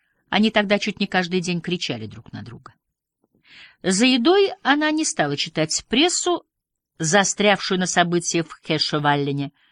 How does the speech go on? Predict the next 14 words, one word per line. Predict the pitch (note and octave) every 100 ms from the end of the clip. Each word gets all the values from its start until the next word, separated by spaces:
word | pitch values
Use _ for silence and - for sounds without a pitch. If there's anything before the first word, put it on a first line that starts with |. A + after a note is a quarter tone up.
| _ _ _ -
Взяла | D#3+ F3+ C#4+ F4+
деловую | F#3+ E3+ D#3+
газету, | D#3+ E3 G3 E4 E4 - - _
рассеянно | E3+ G3+ G#3 - F4+ A3+
полистала | - F#3 E3+ - E3+ D#3+
биржевые | D#3 E3 D3+ D#3+ D#3
сводки | D3+ - D#4 G4 -
и | E4 - A3+ A3 G#3+ - _ -
дискуссию | F#3 G3 A3+ - F4 F4+ - D4 -
о | A3
представительстве | - A3 - - G#3+ D4+ D4 C4+ C#4+ C#4
женщин | A3 G3 D#3+ - D#3+
в | -
шведских | - F3+ B3+ - C#4